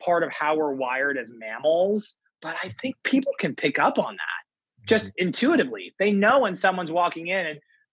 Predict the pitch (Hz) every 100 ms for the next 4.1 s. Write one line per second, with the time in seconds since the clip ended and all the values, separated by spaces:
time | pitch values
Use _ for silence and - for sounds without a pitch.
0 | - - 190 190 175 175 165 156 151 147
1 | - - 175 170 143 127 117 175 175 170
2 | 170 156 139 156 156 151 143 135 139 135
3 | 165 160 147 123 127 - - 247 185 180